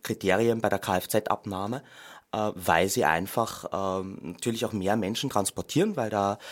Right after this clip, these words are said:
mehr Verantwortung dran hängt. Und das verliert man, wenn man mit Uber zum Beispiel bei irgendjemandem ins Taxi einsteigt. Und, ähm, wir, wir haben einfach jetzt gerade so diese Tendenz, dass immer mehr Sachen in Frage gestellt werden.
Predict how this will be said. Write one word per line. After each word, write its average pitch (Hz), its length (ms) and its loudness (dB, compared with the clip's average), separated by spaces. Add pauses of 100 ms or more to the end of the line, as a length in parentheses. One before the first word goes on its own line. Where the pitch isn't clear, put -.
(180)
mehr 104 120 2
Verantwortung 127 640 2
dran 107 220 0
hängt. 104 320 -6
Und 107 120 -10
das 104 100 -4
verliert 131 360 0
man, 120 160 0
wenn 110 100 -2
man 107 120 -2
mit - 220 -8
Uber 127 220 0
zum 123 160 -6
Beispiel 101 520 2 (260)
bei 113 100 4
irgendjemandem 110 540 -2
ins 101 140 -6
Taxi 135 260 -4
einsteigt. - 540 -10 (800)
Und, 90 520 -4
ähm, 95 560 -2
wir, 104 180 -2
wir 101 140 -2
haben 117 160 4
einfach 107 300 4
jetzt 113 180 -2
gerade 104 240 8
so 110 100 0
diese 110 260 -2
Tendenz, 101 600 2 (280)
dass - 180 0
immer 160 220 2
mehr 113 120 0
Sachen 104 240 2
in 92 100 -2
Frage 85 280 -2
gestellt 98 360 -4
werden. 101 220 0